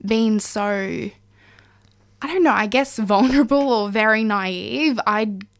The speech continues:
I'd get into that stuff and I'd be like, oh, I'd look at,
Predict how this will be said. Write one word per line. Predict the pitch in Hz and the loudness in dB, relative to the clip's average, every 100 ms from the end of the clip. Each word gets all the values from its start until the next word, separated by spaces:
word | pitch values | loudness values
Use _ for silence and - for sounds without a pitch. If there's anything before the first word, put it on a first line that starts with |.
| - - | -6 0
I'd | 233 214 | 0 0
get | 226 | -4
into | 196 226 233 214 | -2 -2 -2 -2
that | 196 - | -2 -2
stuff | 214 185 196 - | 0 0 0 -6
and | 220 | -4
I'd | 214 208 | -4 -4
be | 220 | -4
like, | 214 202 202 - _ _ _ _ _ _ _ | -4 -4 -6 -10 _ _ _ _ _ _ _
oh, | 247 | 2
I'd | 233 - 214 208 | 4 4 0 0
look | 226 240 | -2 0
at, | 240 | -2